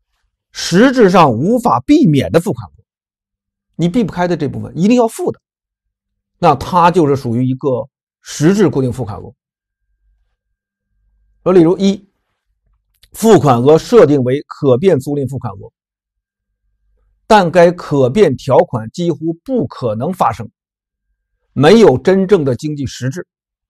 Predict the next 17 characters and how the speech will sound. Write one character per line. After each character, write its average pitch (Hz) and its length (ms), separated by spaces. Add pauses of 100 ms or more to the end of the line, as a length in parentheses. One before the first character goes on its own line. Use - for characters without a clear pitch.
(1300)
说 269 340
是 226 100
可 131 160
变 117 220
的， - 100 (1080)
但 220 120
这 302 140
个 190 80
基 185 100
本 180 160
不 220 60
能 233 100
发 226 200
生。 233 180 (1700)
比 165 100
如 196 100
说， 208 300